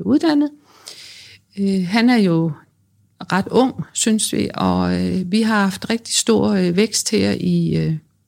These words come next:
de sidste fire år. Så, øh, vi har, vi har da bestemt snakket,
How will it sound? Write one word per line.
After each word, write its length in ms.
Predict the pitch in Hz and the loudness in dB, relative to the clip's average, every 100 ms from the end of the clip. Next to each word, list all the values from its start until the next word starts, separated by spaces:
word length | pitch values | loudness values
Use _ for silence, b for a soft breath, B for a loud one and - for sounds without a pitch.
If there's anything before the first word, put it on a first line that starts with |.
| _ _ - | _ _ -4
de 60 | |
sidste 300 | - 196 - | -2 0 -4
fire 280 | 175 214 208 | -2 0 2
år. 220 | 190 - _ _ _ _ b b b b b b | 0 -2 _ _ _ _ b b b b b b
Så, 180 | - 208 190 180 | 0 2 2 2
øh, 260 | 175 170 | 0 0
vi 100 | 190 | 2
har, 380 | 190 175 165 - | 2 2 -2 -2
vi 100 | 165 | 0
har 140 | 185 180 | 0 0
da 80 | 165 | -2
bestemt 380 | - - 226 | -2 0 0
snakket, 440 | - 220 214 247 | 0 0 2 0